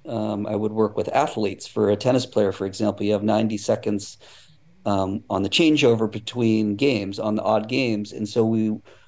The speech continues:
I would develop with players their ninety seconds that they would record to get themselves into the mind state to go out and serve the next game. So if you can think about applying that concept to anything in your life,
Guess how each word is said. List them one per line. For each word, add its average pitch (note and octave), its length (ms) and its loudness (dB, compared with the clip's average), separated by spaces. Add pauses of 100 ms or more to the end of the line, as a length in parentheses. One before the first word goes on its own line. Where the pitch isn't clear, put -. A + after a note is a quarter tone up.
(220)
I A2+ 80 4
would A2 240 2
develop A#2+ 520 2
with A2 280 -4
players B2 580 2
their A#2 220 4
ninety A2+ 320 2
seconds - 540 -4
that G#2 200 -2
they A#2+ 120 2
would A2+ 160 0
record A2+ 420 0
to G2+ 60 -8
get A2+ 200 0
themselves A2 440 -2
into G#2+ 120 -2
the G#2 80 0
mind G#2 280 2
state G2+ 260 -4
to G#2+ 60 -8
go G#2 140 0
out G2+ 260 2
and G2+ 200 -2
serve G2+ 220 -2
the G2+ 80 -2
next G2 220 -4
game. F2+ 320 -4 (580)
So B2+ 340 6
if A#2 240 0
you B2 80 0
can A#2+ 160 0
think A#2+ 240 -2
about B2 280 2
applying A#2+ 440 2
that A2+ 180 0
concept C3 720 -2
to B2 120 2
anything A2 480 0
in G2 80 -6
your G2+ 120 -4
life, G2 540 -2